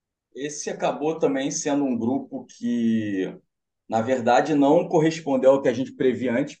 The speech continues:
porque o México foi o pior do grupo, não o Egito, mas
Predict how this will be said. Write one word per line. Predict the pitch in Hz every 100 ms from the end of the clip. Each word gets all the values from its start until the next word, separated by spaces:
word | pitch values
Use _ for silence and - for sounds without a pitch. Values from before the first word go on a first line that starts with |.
| _
porque | - - 160
o |
México | 151 127 147 165 - 170 175
foi | 180
o | 156
pior | - 131 131
do | 135 127
grupo, | 117 131 143 -
não | 143 139
o |
Egito, | 160 151 131 117
mas | 113 113 -